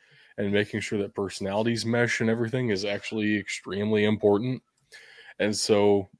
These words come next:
Ben DiNucci throwing to Josh Gordon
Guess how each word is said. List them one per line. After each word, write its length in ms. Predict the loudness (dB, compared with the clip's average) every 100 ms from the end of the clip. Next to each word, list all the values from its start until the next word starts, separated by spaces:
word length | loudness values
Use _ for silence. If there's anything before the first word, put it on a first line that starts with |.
| _ _ _ _ _ _ -20 0
Ben 260 | 2 4 4
DiNucci 760 | 6 6 4 0 -4 -4 -6 -12 _ -12
throwing 540 | 0 2 4 2 -2
to 460 | -2 0 0 0 -4
Josh 440 | 0 0 2 -2
Gordon 640 | 0 2 2 0 -8 -10